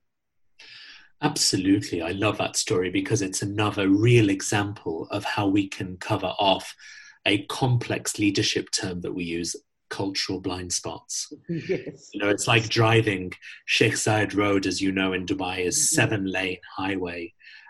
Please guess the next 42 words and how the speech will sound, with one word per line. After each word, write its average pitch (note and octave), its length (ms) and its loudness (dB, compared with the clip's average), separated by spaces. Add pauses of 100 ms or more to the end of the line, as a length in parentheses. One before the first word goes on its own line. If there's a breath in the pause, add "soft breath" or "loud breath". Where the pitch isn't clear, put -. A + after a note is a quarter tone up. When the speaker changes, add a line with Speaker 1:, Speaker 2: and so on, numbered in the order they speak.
Speaker 1:
And F#2 160 -4
when G2 140 0
I G2+ 100 2
was G2 240 2
driving G2+ 500 2
down F#2+ 300 -2
recently, F#2+ 800 0 (580 loud breath)
I F#2+ 440 0 (160)
went A2+ 260 -2
to G#2+ 120 -4
change F#2+ 460 -4
lane, F#2+ 540 -6
quickly A#2+ 500 0
glanced F#2+ 760 -4 (500)
in G2 260 -2
my F#2 180 -6
wing G2 340 -8
mirror. F2+ 320 -10 (760)
Didn't F3 240 6
look D3+ 280 4
properly, F2+ 680 -2 (260)
it G#2 140 -2
turns F#2 340 -6
out, F2 200 -8
because G2+ 340 -6 (100)
as B2+ 160 0
I G#2+ 120 0
went A2 260 -4
to B2 100 0
change F#2+ 380 -6
the F2+ 80 -10
lane, F2 320 -10 (440 loud breath)
I G#2+ 120 -2
nearly A2+ 440 4
hit G2+ 280 -2
a G2+ 60 -4
motorcyclist F#2 1000 -6
and F#2+ 80 -12
I F#2+ 80 -8
swerved F#2 480 -4
back - 240 -12
into F#2+ 480 -8